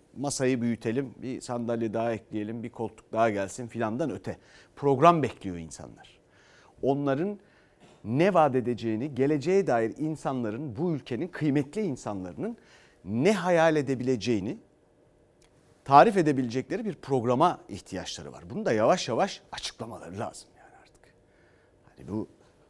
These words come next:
mobilya şeyinden, e, prosedüründen çıkıp ve nihayetinde elbette işte o icraatlar veya işte program neyse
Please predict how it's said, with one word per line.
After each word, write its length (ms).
mobilya 360
şeyinden, 500
e, 560
prosedüründen 760
çıkıp 540
ve 140
nihayetinde 580
elbette 500
işte 380
o 200
icraatlar 640
veya 220
işte 180
program 580
neyse 440